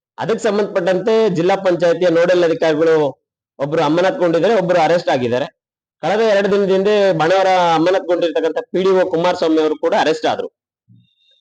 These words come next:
ಈ ವಿಷಯದಲ್ಲಿ ಜೆ ಡಿ ಎಸ್ ನಾಯಕರಾದಂತ ನಮ್ಮ ಸಂತೋಷ್ ಅಣ್ಣವರು ಸಾರ್ವಜನಿಕವಾಗಿ ಪತ್ರಿಕಾಗೋಷ್ಠಿ ಮಾಡುವಾಗ ಆರೋಪನ ಮಾಡಿದ್ರು, ಶಾಸಕರ ಗಮನಕ್ಕೆ ಬರ್ದಂಗೆ ಹೆಂಗ್ ನಡೆಯುತ್ತೆ ಅಂತ.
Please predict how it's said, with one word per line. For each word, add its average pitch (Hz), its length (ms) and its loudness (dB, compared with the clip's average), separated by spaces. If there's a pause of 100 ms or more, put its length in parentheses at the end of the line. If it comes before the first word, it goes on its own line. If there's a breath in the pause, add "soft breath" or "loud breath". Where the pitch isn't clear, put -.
(120)
ಈ 190 120 -2
ವಿಷಯದಲ್ಲಿ 214 840 0 (540)
ಜೆ 170 180 -2
ಡಿ 226 80 0
ಎಸ್ 233 260 -4 (300)
ನಾಯಕರಾದಂತ 180 580 0
ನಮ್ಮ 165 280 0 (560)
ಸಂತೋಷ್ 185 320 -2
ಅಣ್ಣವರು 131 640 -2 (880)
ಸಾರ್ವಜನಿಕವಾಗಿ 208 720 0
ಪತ್ರಿಕಾಗೋಷ್ಠಿ 190 560 -2
ಮಾಡುವಾಗ 165 460 0 (1000)
ಆರೋಪನ 202 500 0
ಮಾಡಿದ್ರು, 143 360 -2 (120)
ಶಾಸಕರ 208 420 -2
ಗಮನಕ್ಕೆ 190 320 -2
ಬರ್ದಂಗೆ 170 280 0
ಹೆಂಗ್ 160 140 2
ನಡೆಯುತ್ತೆ 135 360 -2
ಅಂತ. 110 160 -4